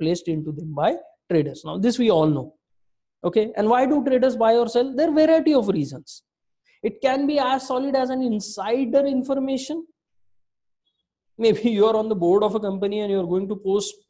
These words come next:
you know, disgusting results. You go and <laughs> you short your, uh, uh, own company stocks and make a ton of money in the bargain.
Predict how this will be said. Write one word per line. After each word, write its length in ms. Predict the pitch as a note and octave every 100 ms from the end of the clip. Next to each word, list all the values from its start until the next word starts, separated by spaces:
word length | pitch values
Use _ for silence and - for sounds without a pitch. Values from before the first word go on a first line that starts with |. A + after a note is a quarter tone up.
| _ -
you 280 | E3+ E3+
know, 400 | F3 F3 D#3+ D#3+ D3 _ E3 D3+
disgusting 540 | D#3+ C#3+ F3+ F#3 G#3+
results. 440 | F3 D3+ G#3 A3+ - _ _ _
You 140 | F#3+ F#3
go 140 | F3
and 120 | G#3
<laughs> 40 | A#3+
you 80 | G#3+
short 400 | - - G3+ A#3
your, 220 | A3 G#3+
uh, 300 | G3 F3+ E3+
uh, 20 | E3+ - _ _ E3
own 380 | D#3+ E3+ G3
company 320 | G#3 G3 G#3 G#3
stocks 380 | G#3 F3+ G3
and 120 | G#3+ G3
make 140 | G3
a 60 | G#3+
ton 180 | G3+
of 120 | G#3 G3+
money 240 | G3+ G3+
in 80 | G3+
the 80 | G#3
bargain. 440 | A3 A#3 A3 D3